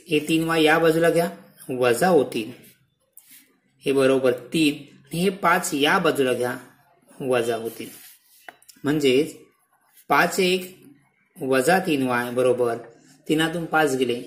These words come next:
लहान संख्येतून मोठी संख्या जात नाही, म्हणजेच काय करायचंय? या ठिकाणी तीनला चिन्ह अधिक आहे, पाचला चिन्ह वजा, भिन्न चिन्हांची काय होती? वजाबाकी. पाचातून तीन गेले, दोन, मोठ्या संख्येचे चिन्ह, मोठी संख्या पाच, चिन्ह कोणते? वजा.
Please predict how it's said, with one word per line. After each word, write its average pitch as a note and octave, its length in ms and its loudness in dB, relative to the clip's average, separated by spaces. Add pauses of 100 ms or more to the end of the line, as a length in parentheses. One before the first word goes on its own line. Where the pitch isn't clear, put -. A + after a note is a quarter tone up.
(1300)
लहान D3 200 0
संख्येतून D#3+ 460 -2
मोठी D3 240 -4
संख्या D3+ 260 -2
जात D#3+ 240 0
नाही, C3 120 0
म्हणजेच C#3 280 -6
काय D#3 160 0
करायचंय? D#3 420 2 (580)
या D3 100 2
ठिकाणी D3+ 300 2
तीनला D3+ 300 0
चिन्ह D#3 320 -2
अधिक F3 280 -2
आहे, B2 140 -4 (320)
पाचला C#3+ 300 0
चिन्ह F3 280 -4
वजा, D#3 280 2
भिन्न D3 320 -2
चिन्हांची D#3 420 -4
काय D#3 100 0
होती? D#3+ 200 0
वजाबाकी. E3 560 0 (580)
पाचातून D#3 420 0
तीन E3 300 -2
गेले, D#3+ 260 2 (460)
दोन, C3 380 2
मोठ्या D3 360 -2
संख्येचे D3 360 -4
चिन्ह, D#3+ 380 -4
मोठी C3+ 300 -4
संख्या D3+ 280 -6
पाच, E3 400 -2
चिन्ह D#3 220 -6
कोणते? F3 300 -6
वजा. B2+ 300 -2